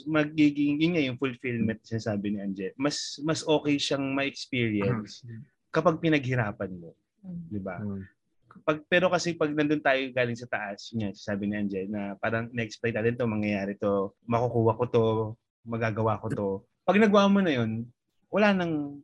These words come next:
Speaker 3: Mm.
Speaker 1: fulfillment. Hindi ka na fulfilled kasi
Speaker 3: Mm.
Speaker 1: nagawa mo na eh. So, what's
Speaker 2: Mm.
Speaker 1: next? Parang ganun ang
Speaker 3: Mm.
Speaker 1: mangyayari. Pero pag pinaghirapan mo yun, yung, yung,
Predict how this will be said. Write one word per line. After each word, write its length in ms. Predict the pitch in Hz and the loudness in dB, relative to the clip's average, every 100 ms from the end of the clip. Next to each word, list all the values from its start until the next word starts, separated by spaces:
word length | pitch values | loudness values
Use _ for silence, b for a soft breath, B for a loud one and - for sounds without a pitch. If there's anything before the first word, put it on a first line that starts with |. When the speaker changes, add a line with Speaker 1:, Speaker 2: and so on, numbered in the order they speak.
| - | -16
Speaker 3:
Mm. 160 | 190 | -8
Speaker 1:
fulfillment. 500 | 147 127 170 170 123 | -6 -2 0 2 0
Hindi 100 | 175 | 2
ka 100 | 226 | 4
na 120 | - | 2
fulfilled 420 | 139 139 190 147 104 | 0 -4 0 0 0
kasi 220 | 151 196 | -4 -2
Speaker 3:
Mm. 40 | |
Speaker 1:
nagawa 220 | 147 170 185 | 0 2 2
mo 120 | 208 | 0
na 120 | 208 | 0
eh. 100 | 113 104 _ _ | -2 -4 _ _
So, 160 | 143 | -4
what's 260 | 139 170 113 | 0 0 0
Speaker 2:
Mm. 60 | 104 | 0
Speaker 1:
next? 340 | 95 - - | -2 -6 -8
Parang 220 | 123 117 | -2 -2
ganun 280 | 123 117 117 | 0 0 0
ang 100 | 117 | 0
Speaker 3:
Mm. 100 | 113 | -2
Speaker 1:
mangyayari. 420 | 110 104 101 101 101 | -2 -2 -2 -2 0
Pero 280 | 160 175 | 4 4
pag 200 | 165 170 | 4 0
pinaghirapan 680 | 151 170 160 156 147 127 135 | 0 0 2 4 4 2 -2
mo 140 | 135 | -4
yun, 240 | 123 104 101 | -2 -2 -2
yung, 200 | 123 123 113 | -2 -4 -6
yung, 220 | 135 | -4